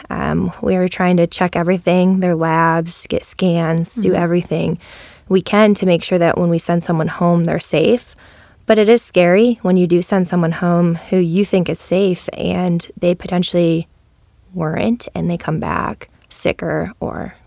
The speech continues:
Speaker 1: dead or
Speaker 2: Mm-hmm.
Speaker 1: whatever. So, yeah,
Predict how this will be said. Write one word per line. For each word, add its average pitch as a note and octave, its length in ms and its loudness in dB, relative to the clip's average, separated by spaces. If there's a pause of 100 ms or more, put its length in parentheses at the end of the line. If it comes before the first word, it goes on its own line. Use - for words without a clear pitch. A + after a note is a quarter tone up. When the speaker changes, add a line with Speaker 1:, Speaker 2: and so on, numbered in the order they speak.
(340)
Speaker 1:
dead - 420 -10 (120)
or - 160 -8
Speaker 2:
Mm-hmm. F#3+ 260 -2 (500)
Speaker 1:
whatever. - 480 -4
So, F3 460 2 (840)
yeah, A#3+ 280 6